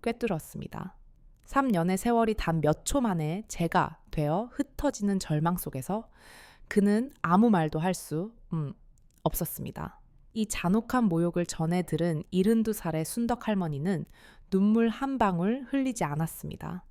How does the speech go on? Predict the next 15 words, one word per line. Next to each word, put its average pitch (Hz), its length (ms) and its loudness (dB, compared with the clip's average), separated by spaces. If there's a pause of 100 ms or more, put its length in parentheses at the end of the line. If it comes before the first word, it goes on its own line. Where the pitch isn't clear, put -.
(460)
그저 190 260 4
말없이 170 720 0
손자의 240 540 -2
떨리는 269 480 2
어깨를 190 440 0
두드리며 165 680 -2 (360)
모든 202 300 4
슬픔을 214 580 0
묵묵히 208 540 0
받아내는 151 720 0
듯 - 260 -2 (140)
보였습니다. 160 760 -4 (500)
하지만 170 600 0
그날 165 320 0
밤 156 320 -8